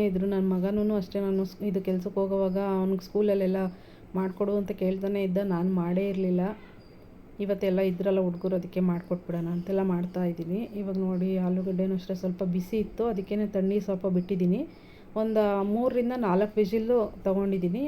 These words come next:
ಅದಕ್ಕೆ ಚೆನ್ನಾಗೇ ಬೆಂದಿದೆ, ಅದಕ್ಕೇನೆ ಸ್ವಲ್ಪ ನೀರು ಬಿಟ್ಟಿದ್ದೀನಿ. ಸ್ವಲ್ಪ ಏನಾರ ನಾವು ಒಂದು ವಿಸಿಲ್ ಹಿಂಗೆಲ್ಲ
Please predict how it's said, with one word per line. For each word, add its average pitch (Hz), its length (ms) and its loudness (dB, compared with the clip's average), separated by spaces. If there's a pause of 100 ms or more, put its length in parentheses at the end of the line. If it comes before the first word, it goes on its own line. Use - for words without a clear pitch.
ಅದಕ್ಕೆ 185 320 -2
ಚೆನ್ನಾಗೇ 214 380 2
ಬೆಂದಿದೆ, 196 320 2 (100)
ಅದಕ್ಕೇನೆ 226 400 -2
ಸ್ವಲ್ಪ 196 180 -2 (100)
ನೀರು 196 200 2
ಬಿಟ್ಟಿದ್ದೀನಿ. 185 420 0 (760)
ಸ್ವಲ್ಪ 214 200 2 (100)
ಏನಾರ 240 200 2 (360)
ನಾವು 208 200 6 (200)
ಒಂದು 208 160 4
ವಿಸಿಲ್ 226 260 4
ಹಿಂಗೆಲ್ಲ 208 260 4